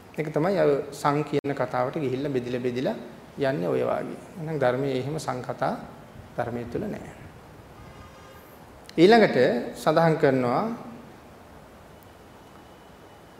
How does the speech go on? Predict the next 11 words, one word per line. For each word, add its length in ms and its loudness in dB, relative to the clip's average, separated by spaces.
තං 220 6
න 240 0
යුජ්ජති 640 6
යම් 340 6
කෙනෙක් 340 6
සං 300 4
අධිකානි 560 4
කියලා 200 4
සඳහන් 400 2
කරනවා 420 4
නම් 240 4